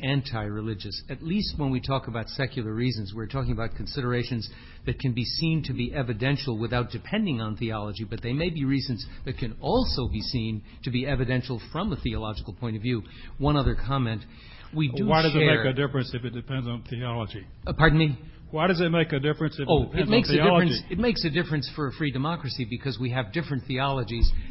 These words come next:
Speaker 1: and our capacity to iron out differences that come from our theologies, uh, is hampered in ways that our capacity is not hampered when it comes to findings of fact, a point in the law as well as in, uh, the theory of knowledge.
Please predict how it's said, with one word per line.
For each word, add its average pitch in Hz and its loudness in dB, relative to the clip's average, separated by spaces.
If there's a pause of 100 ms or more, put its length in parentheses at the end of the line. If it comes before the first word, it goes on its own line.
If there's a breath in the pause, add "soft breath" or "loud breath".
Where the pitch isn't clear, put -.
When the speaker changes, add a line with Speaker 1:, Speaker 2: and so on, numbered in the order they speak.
Speaker 1:
and 135 0
our 131 0
capacity 131 -4 (140)
to 120 -2 (340 loud breath)
iron 160 4
out 135 0
differences 139 -2
that 123 -6
come 196 0
from 127 -2
our 117 -2
theologies, 110 -2 (460 loud breath)
uh, 123 -2 (120)
is 139 -2
hampered 147 0
in 120 0
ways 175 2
that 120 0
our 117 -2
capacity 120 -2
is 104 -6
not 143 0
hampered 123 -2
when 117 -2
it 110 -8
comes 117 -2
to 117 0 (100)
findings 123 0
of 110 -8 (120)
fact, 139 -4 (240 loud breath)
a 127 -4
point 139 0
in 113 0
the 113 -4
law 120 0
as 101 -4
well 120 -2
as 107 -4
in, 110 -4
uh, 107 -12 (400)
the 127 -4
theory 123 2
of 101 -4
knowledge. 127 0